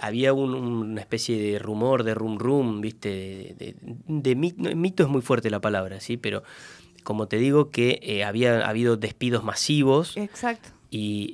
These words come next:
Speaker 1: lo que nos dio es que un cincuenta y siete por ciento respondió no haber tenido que tocar el plantel de empleados. Y solo un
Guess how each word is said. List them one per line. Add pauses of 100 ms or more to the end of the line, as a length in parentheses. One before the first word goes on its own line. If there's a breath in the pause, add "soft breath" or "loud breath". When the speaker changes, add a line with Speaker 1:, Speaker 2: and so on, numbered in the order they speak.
Speaker 1:
lo
que
nos
dio
es
que
un
cincuenta
y
siete
por
ciento
respondió
no
haber
tenido
que
tocar
el
plantel
de
empleados. (840 loud breath)
Y
solo
un